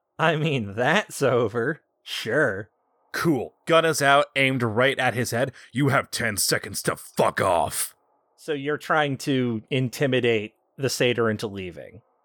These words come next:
Speaker 2: Yeah, I just want him to be gone at this point. I, I want him to leave so we can tend to our friend without his smug ass in the room.
Speaker 1: Okay, yeah, that's fair. Um, roll,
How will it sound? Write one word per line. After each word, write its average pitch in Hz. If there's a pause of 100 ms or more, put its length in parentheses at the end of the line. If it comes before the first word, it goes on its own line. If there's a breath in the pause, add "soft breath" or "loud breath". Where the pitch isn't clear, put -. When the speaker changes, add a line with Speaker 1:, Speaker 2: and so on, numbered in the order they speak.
Speaker 2:
Yeah, 143
I 139
just 143
want 127
him 113
to 95
be 95
gone 85
at 95
this 95
point. 101
I, 120
I 127
want 113
him 110
to 120
leave 98
so -
we 104
can 101
tend 101
to 98
our 98
friend 98
without 95 (320)
his 101
smug 110
ass 92
in 95
the 92
room. 92 (500)
Speaker 1:
Okay, 127
yeah, 139
that's 147
fair. 87 (240)
Um, 120 (680)
roll, 135